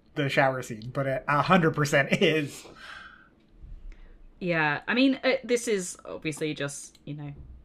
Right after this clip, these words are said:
Speaker 2: adding to this theory, which I absolutely buy into, but, like, when they're putting the, um, the cage onto the orca, like, doesn't Quint refer to it as, like, a portable shower or <laughs> something as
Speaker 1: Oh,
Speaker 2: well?
Speaker 1: yeah.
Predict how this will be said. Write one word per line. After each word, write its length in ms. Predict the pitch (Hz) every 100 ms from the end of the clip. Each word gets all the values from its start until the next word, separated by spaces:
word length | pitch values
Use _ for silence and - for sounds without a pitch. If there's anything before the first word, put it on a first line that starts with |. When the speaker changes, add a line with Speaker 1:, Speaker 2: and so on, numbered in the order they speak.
| - _ -
Speaker 2:
adding 600 | 160 160 147 147 143 143 -
to 440 | - 170 147 147 - -
this 260 | 156 -
theory, 280 | - 175 160
which 160 | 160 175
I 120 | 151
absolutely 460 | - - 170 160 160
buy 180 | 156
into, 400 | 147 156 - 143
but, 160 | 143 -
like, 180 | 156 -
when 240 | 180 202
they're 180 | 214 202
putting 440 | 196 196 - 180 165
the, 380 | 160 151 151 -
um, 560 | 151 147 143 143 143 143 _ - - _ _ _
the 160 | 170 175
cage 580 | - 160 160 165 175 -
onto 320 | 165 160 160
the 120 | 170 165
orca, 480 | 160 160 190 240 233
like, 140 | -
doesn't 280 | 196 220 220
Quint 240 | 202 190
refer 340 | 180 - 151 156
to 120 | 196
it 160 | 196 -
as, 160 | 175
like, 180 | 165 156
a 60 | 156
portable 440 | - 165 - 160
shower 440 | - 143 147 190 214
or 80 |
<laughs> 0 |
something 560 | 254 339 262 - 294 277 269
as 120 | -
Speaker 1:
Oh, 60 | 196
Speaker 2:
well? 220 | 196 185
Speaker 1:
yeah. 340 | 190 202 160